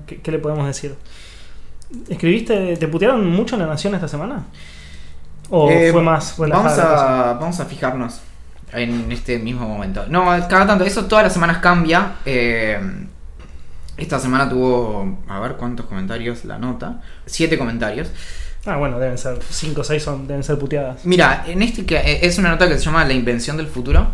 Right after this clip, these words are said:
Speaker 1: Sí.
Speaker 2: sobre algo que, que me enteré hace relativamente poco. No es que me enteré, sino que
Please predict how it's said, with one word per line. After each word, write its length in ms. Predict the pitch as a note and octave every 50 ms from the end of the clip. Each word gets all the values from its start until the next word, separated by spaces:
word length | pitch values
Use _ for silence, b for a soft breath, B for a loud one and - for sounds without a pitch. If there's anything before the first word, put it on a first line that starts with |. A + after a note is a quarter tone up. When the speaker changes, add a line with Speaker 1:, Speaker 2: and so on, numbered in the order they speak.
| - - -
Speaker 1:
Sí. 160 | - D#3+ C#3+
Speaker 2:
sobre 220 | - B2+ B2 B2
algo 180 | C3 D3 D3+ A#2+
que, 300 | A#2+ A2 G#2 - - - - -
que 520 | - A#2 G#2 G2+ G2 G2 F#2+ F#2+ F#2+ F#2 F#2+ F#2+ F#2 - - - - -
me 180 | G#2+ G#2 G2 G2+
enteré 340 | F#2+ F#2+ A2 G#2 B2 C#3+ C#3
hace 260 | C3 B2+ - - G#2
relativamente 540 | G#2 G#2 G2 G2 G2 A#2 A#2+ B2+ C3 C3 -
poco. 280 | - D3+ D3+ D3+ D#3
No 120 | E3+ G3 A3+
es 60 | A3
que 100 | - F#3
me 60 | D3+
enteré, 340 | C3 B2+ C3 C3+ B2+ A#2 -
sino 180 | - B2+ C#3
que 260 | C#3+ D#3 D3 B2+ A2+